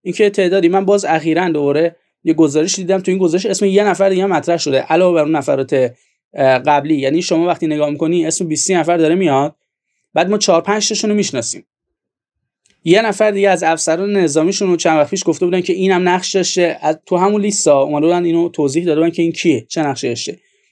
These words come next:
باز دوباره از همون لیست یه نفر دیگه هم ایران اومده توضیح داده توی رسانه‌های امنیتی خودش که اینم از جمله کسانی است که مورد هدفه. یعنی یک شبکه‌ای مورد توجه قرار گرفته. این داره به همین اشاره می‌کنه. میگه ما فکر اینجا رو نکرده بودیم.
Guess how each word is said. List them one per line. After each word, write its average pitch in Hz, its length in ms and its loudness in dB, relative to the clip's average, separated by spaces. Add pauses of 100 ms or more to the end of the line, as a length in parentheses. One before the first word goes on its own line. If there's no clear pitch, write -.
باز 196 200 4
دوباره 208 240 4
از 190 180 0
همون 175 160 0
لیست 185 220 -6
یه 208 100 -2
نفر 208 280 0
دیگه 185 220 0
هم 196 100 -2
ایران 175 200 0
اومده 160 180 0
توضیح 160 300 0
داده 160 160 0
توی 170 140 0
رسانه‌های 143 640 -2 (380)
امنیتی 139 420 2
خودش 175 260 0
که 165 260 0 (300)
اینم 190 220 2
از 165 160 0
جمله 151 200 -2
کسانی 175 340 -2
است 175 200 -4
که - 240 0 (240)
مورد 151 200 2
هدفه. 143 520 0 (220)
یعنی 147 140 2
یک 196 120 2
شبکه‌ای 175 520 0
مورد 151 380 0
توجه 156 400 0
قرار 180 220 0
گرفته. 165 220 -2
این 262 80 -4
داره 269 140 2
به 254 80 0
همین 226 240 -2
اشاره 202 220 0
می‌کنه. 170 160 -2
میگه 185 140 2
ما 262 80 -2
فکر 269 280 -6
اینجا 214 200 0
رو 214 80 -4
نکرده 123 320 -2
بودیم. 110 260 -14